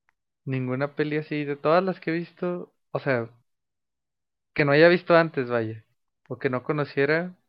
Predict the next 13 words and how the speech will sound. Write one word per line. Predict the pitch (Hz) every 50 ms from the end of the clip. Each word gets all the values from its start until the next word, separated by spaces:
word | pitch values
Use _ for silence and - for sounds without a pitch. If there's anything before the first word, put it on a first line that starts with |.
| _ _ -
no, | 127 120 - - -
ninguna. | 135 131 127 123 117 113 113 120 120 120 117 113 - _ _ _ _ _ _ _ _ _ _ _ -
Una | 165 175 214 233
que | - 196 165
otra | 151 151 - 185 190 190
medio | 175 170 151 143 143 139
se | 143 143
salva, | 135 - 131 131 143 151 165 170 170 -
pero, | 160 151 139 139 127 120 117 113 113 110 110 107 _ _ _ _ _ _ _ _ _ _ _ _ _ _ _ _ _ _ _ _ _ _ _ _ _ _ _ _ - - _ -
pero | - 123 123
nada | 123 120 123 127
muy | 131 139 143
importante. | 147 151 151 - 135 117 - - 123 117 117 113 - 117 107